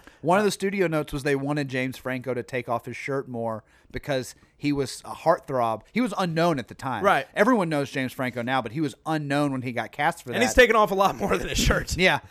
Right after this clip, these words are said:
Speaker 1: but they wanted him to take off his shirt, and Apatow was like, "It's not that show. Like, that's
Speaker 2: Right,
Speaker 1: not
Speaker 2: that's
Speaker 1: what this
Speaker 2: not what
Speaker 1: show
Speaker 2: this
Speaker 1: is.
Speaker 2: is.
Speaker 1: He's a, he's a stoner. Like, he's a freak.
Speaker 2: Right.
Speaker 1: Like, he doesn't do that."
Speaker 2: Right. And so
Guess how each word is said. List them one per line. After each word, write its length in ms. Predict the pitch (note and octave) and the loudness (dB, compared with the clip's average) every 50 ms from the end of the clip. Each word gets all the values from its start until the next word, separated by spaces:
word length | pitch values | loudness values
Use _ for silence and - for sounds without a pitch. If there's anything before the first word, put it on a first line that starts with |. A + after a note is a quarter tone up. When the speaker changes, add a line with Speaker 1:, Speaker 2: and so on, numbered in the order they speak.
| _ _ _ - | _ _ _ 2
Speaker 1:
but 180 | G3 G#3 F3+ | 2 4 4
they 120 | F#3 G3 F3+ | 4 4 4
wanted 340 | F3 E3+ F#3 G3 G3+ G3 | 4 4 4 4 4 2
him 140 | F#3+ F#3 F3+ | 0 -2 -2
to 60 | E3+ | -2
take 260 | D3+ - E3 D3+ - E3+ | -4 -4 -4 -4 0 2
off 160 | D#3+ D3 - | 2 2 0
his 100 | D3+ B2+ | -2 -6
shirt, 300 | - - G3 F#3 E3+ D3 | -2 2 2 2 2 2
and 180 | C#3+ D3+ D3 C#3+ | -2 -8 -8 -6
Apatow 340 | B2+ D3+ C#3+ - - D3+ C#3+ | -6 -4 -4 -4 -4 -4 -4
was 80 | C#3 C#3 | -4 -4
like, 120 | C3+ B2 | -4 -6
"It's 180 | E3+ E3+ - E3+ | -6 -8 -4 0
not 340 | F3+ G#3 A#3 B3+ - _ - | 2 2 2 2 0 _ 4
that 240 | G3 G3 F#3 - - | 4 4 4 2 -2
show. 560 | - - - - G#3+ A#3 F3 A#2+ G2+ F#2 F#2 | -14 -6 -2 0 2 2 2 0 -2 -6 -8
Like, 220 | A2+ C#3 C#3 - - | -6 -6 -4 0 2
that's 140 | F#3+ G#3 | 2 4
Speaker 2:
Right, 80 | F#3 F3 | 4 6
Speaker 1:
not 140 | A#3+ B3 A#3 | 6 6 6
Speaker 2:
that's 140 | F3+ F3+ F3+ | 6 4 4
Speaker 1:
what 80 | A3 A3+ | 2 4
this 100 | A3+ A3+ | 4 4
Speaker 2:
not 100 | A3+ A3 | 4 4
what 100 | F#3 - | 4 4
Speaker 1:
show 40 | - | 2
Speaker 2:
this 120 | A2 A2+ G#3 | 2 2 0
Speaker 1:
is. 220 | F#3 C3+ G#2+ G2 | 0 -2 -2 -6
Speaker 2:
is. 200 | G#2 - - - | -8 -12 -10 -4
Speaker 1:
He's 180 | - B3+ C4 A#3+ | -2 -2 0 2
a, 80 | B3 G3+ | 0 -2
he's 260 | - E3 A3 A#3+ A3 A3 | -2 -4 -6 -4 -2 -2
a 120 | G3 E3 D3 C3+ - _ _ D3+ | -2 -2 -4 -8 -18 _ _ -14
stoner. 560 | C#3 - - - A#3 C4 A#3+ D#3+ A#2 G#2 F#2+ A2 | -12 -8 -4 -2 0 0 0 0 -4 -6 -8 -6
Like, 320 | C#3 C#3 B2+ - - _ _ _ _ _ _ _ _ _ _ _ _ | -4 -4 -6 -8 -12 _ _ _ _ _ _ _ _ _ _ _ _
he's 240 | - F3+ F3+ D#3 D3 | -8 -8 -8 -6 -8
a 40 | C#3 | -12
freak. 540 | - _ - G#3+ A3+ D3 - - - - - | -10 _ -2 0 0 0 -2 -8 -16 -14 -4
Speaker 2:
Right. 300 | G3 A#3 A#3 E3 B2+ - | 0 0 2 2 0 -2
Speaker 1:
Like, 120 | E3 D#3+ | -6 -6
he 80 | D#3 F#3+ | -6 -2
doesn't 360 | D3 A#3 A#3 G#3+ G#3 C3+ A2 | 2 2 2 2 0 -6 -6
do 160 | - F3 D#3+ C#3 | -6 -4 -4 -4
that." 240 | G#2+ E2 - - _ - | -6 -10 -14 -16 _ -4
Speaker 2:
Right. 260 | G3+ A3 D#3 A2 - _ _ _ - | -2 -2 -2 -2 -4 _ _ _ -6
And 180 | D#3+ F3+ F#3 F#3 | -4 -4 -4 -2
so 440 | - G#3+ G#3+ G#3 G3+ G3 F#3+ - | 0 0 2 2 2 0 -2 -6